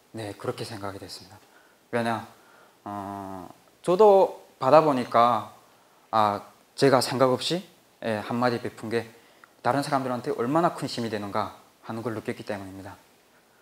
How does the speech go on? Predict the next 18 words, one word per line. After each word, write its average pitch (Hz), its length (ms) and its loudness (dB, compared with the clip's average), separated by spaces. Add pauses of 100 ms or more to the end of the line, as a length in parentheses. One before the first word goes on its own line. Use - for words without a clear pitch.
(140)
그러면 139 420 0
제가 135 380 4 (260)
베푸는 196 320 0
삶을 160 240 0
살고, 131 460 -2 (140)
"아, 110 180 -10
그럼 156 240 -4
나 160 80 0
어떻게 - 340 -6
살아야 110 280 -6
되지? 107 360 -10 (800)
어, 139 160 -4
과연 156 240 2
어떻게 202 260 -2
하면 170 140 -4
베푸는 143 260 -4
삶을 123 220 -4
살지?" 113 420 -6